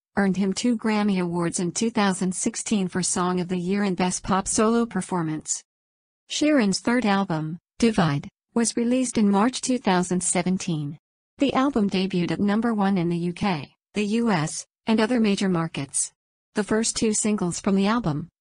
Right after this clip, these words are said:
Shape of You and Castle on the Hill, were released in January two thousand seventeen, and broke records in a number of countries, including the U K, Australia,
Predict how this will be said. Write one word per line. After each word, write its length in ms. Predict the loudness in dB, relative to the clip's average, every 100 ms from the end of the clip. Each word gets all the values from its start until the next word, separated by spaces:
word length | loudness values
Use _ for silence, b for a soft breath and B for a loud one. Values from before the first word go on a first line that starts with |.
| -6
Shape 340 | -2 -2 -2
of 100 | -2
You 160 | -2 0
and 160 | -2
Castle 400 | -2 0 0 0 0
on 160 | 2
the 60 | 2
Hill, 380 | 2 -2 -4 -8 _
were 140 | -2 0
released 420 | 0 0 -2 0
in 140 | -2
January 580 | 0 0 0 0 0 -2
two 200 | -2 -2
thousand 380 | 0 0 0 -2
seventeen, 800 | 0 0 0 -2 -2 -4 -4 -10 _ -4
and 160 | -2 0
broke 280 | -2 -2
records 440 | -2 -4 -2 -4 -2
in 80 | 0
a 60 |
number 320 | 0 0 -2
of 120 | -4 -4
countries, 640 | -4 -4 -4 -6 -6 -10 _ -2
including 480 | 0 0 0 0 0
the 80 | 0
U 160 | -2
K, 420 | -2 -2 -2 -8 _ -6
Australia, 720 | -2 -2 0 2 2 2 0